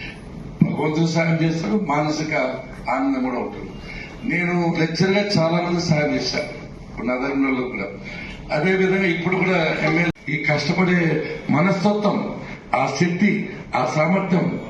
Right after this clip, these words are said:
పెరుగుతుందని మీ-, మీకు తెలియజేస్తున్నా. అదే సమయంలో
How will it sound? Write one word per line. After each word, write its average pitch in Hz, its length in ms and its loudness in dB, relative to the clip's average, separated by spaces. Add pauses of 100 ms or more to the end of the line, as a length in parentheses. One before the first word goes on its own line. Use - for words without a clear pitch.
(120)
పెరుగుతుందని 156 880 2 (140)
మీ-, 135 720 0 (400)
మీకు 135 540 0
తెలియజేస్తున్నా. 113 680 0 (1300)
అదే 214 260 2
సమయంలో 180 800 2